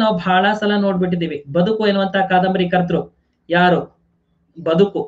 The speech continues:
ಬದುಕು ಕಾದಂಬರಿ ಆಗಿತ್ತು. ಈ ಕಾದಂಬರಿ ಕರ್ತೃ ಯಾರು ಹೇಳ್ರಿ?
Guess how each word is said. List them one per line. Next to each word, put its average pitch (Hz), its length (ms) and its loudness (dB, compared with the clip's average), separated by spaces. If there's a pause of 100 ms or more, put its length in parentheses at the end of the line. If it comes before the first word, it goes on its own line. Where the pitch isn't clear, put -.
(960)
ಬದುಕು 220 360 0
ಕಾದಂಬರಿ 214 500 2
ಆಗಿತ್ತು. 196 260 -2
ಈ 220 100 0 (100)
ಕಾದಂಬರಿ 202 320 2
ಕರ್ತೃ 196 300 -4
ಯಾರು 196 240 2
ಹೇಳ್ರಿ? 208 220 -2